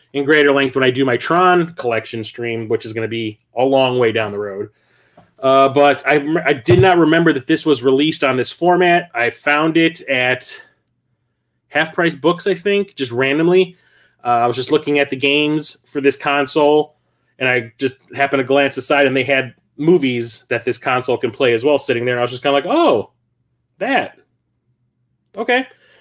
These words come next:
It was, like, five bucks. And that is Tron on U H D for the P S P. I did have a good number of movies on U H D, or sorry, yeah, U M D, sorry, not U H D, U M D.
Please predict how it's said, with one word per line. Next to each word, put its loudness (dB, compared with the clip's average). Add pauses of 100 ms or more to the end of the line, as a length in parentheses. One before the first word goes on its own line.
(140)
It -10
was, -2
like, -2
five 0
bucks. 0 (1300)
And -2
that 4
is 0
Tron 0
on 0
U 4
H 2
D 0
for -2
the 0
P 0
S 0
P. -4 (640)
I -6
did 4
have 4
a 4 (640)
good 0
number 2
of 4
movies 4
on 0
U 0
H 0
D, -2
or -4
sorry, 0 (840)
yeah, -4
U 0
M 0
D, -6
sorry, 0
not -4
U -2
H -6
D, -14
U -2
M -2
D. -10